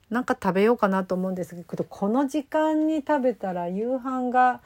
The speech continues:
どうなんのかなっていうところもあるんですけど、はい。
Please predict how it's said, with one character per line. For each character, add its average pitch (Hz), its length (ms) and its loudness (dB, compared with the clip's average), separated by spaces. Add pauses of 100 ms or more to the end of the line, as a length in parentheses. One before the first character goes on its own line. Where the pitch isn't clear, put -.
(600)
ど 226 100 -2
う 269 40 2
な 262 140 2
ん 190 80 0
の 170 80 -4
か 170 140 -2
な 180 100 0
っ 180 40 -2
て 185 160 -6
い 170 160 -2
う 165 40 -4
と 165 140 -6
こ 175 120 0
ろ 170 80 0
も 165 160 -2
あ 180 80 0
る 170 120 -2
ん 165 40 -6
で 160 100 -8
す - 100 -18
け 170 120 -8
ど、 165 340 -6
は 170 340 -4
い。 175 140 -12